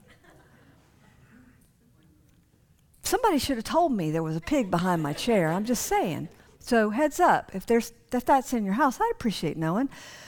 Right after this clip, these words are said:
on the way there. Um, you know, last week, somebody who's hosting on November seventh, I'll say more about that in a few minutes, said to me,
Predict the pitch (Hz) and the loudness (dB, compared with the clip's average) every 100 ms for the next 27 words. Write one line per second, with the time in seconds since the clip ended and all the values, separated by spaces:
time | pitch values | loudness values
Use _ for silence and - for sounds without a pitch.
0 | - - - 233 208 196 196 185 202 220 | -20 -8 0 2 4 4 4 4 2 2
1 | 339 226 220 214 220 - - - _ - | 4 4 4 4 -2 -6 -20 -20 _ -20
2 | _ - - - - - - 349 440 466 | _ -20 -20 -20 -20 -10 -2 0 2 2
3 | - - - - _ _ _ _ _ _ | 0 -8 -20 -20 _ _ _ _ _ _
4 | _ _ - 320 427 - - - 392 226 | _ _ -2 2 2 0 -8 -2 -2 -2
5 | - - _ _ - 294 302 294 247 226 | -8 -16 _ _ -2 2 4 6 4 2
6 | - 233 - - 147 - _ - 175 180 | 0 0 -2 -4 -8 -8 _ -4 0 0
7 | 180 196 202 190 180 156 - 226 - 285 | 2 0 0 -2 -2 -2 -2 -2 0 -2
8 | 285 240 220 208 - 196 - 190 - 190 | 0 0 0 -2 -2 -6 -4 -10 -6 -6
9 | 175 160 - - - _ - - _ - | -6 -8 -12 -18 -18 _ -20 -20 _ -6
10 | - 311 254 226 190 156 151 | 2 2 2 -4 -2 -2 -4